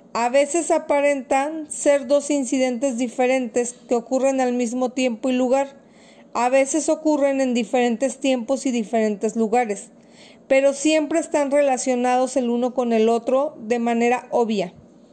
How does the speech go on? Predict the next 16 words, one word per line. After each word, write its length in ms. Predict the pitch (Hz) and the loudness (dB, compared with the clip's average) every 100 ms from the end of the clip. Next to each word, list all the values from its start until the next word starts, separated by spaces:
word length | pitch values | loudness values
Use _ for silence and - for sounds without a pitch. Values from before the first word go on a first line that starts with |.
| - - - - - - | -20 -20 -20 -20 -14 -2
Tendemos 520 | 277 269 320 370 381 | -2 2 0 0 0
a 140 | 403 | 0
pensar 360 | - 277 262 294 | 0 -2 2 2
en 200 | 294 285 | 2 2
ellos 300 | 285 285 285 | 2 0 0
como 280 | 294 254 240 | -2 -2 0
casualidades. 960 | 233 226 233 226 226 247 220 190 - - - - - - | -2 0 0 0 2 2 0 -4 -12 -20 -20 -20 -20 -4
La 220 | 233 254 | 0 2
verdad 380 | 254 254 262 277 | 2 0 2 2
es 140 | 285 - | 0 -2
que 120 | 294 | 0
son 220 | 302 285 | 0 0
mucho 420 | 285 302 302 320 | 0 0 0 0
más 240 | 262 254 247 | 0 -2 -2
que 240 | 254 233 | 0 0
eso. 300 | 233 202 | -2 -6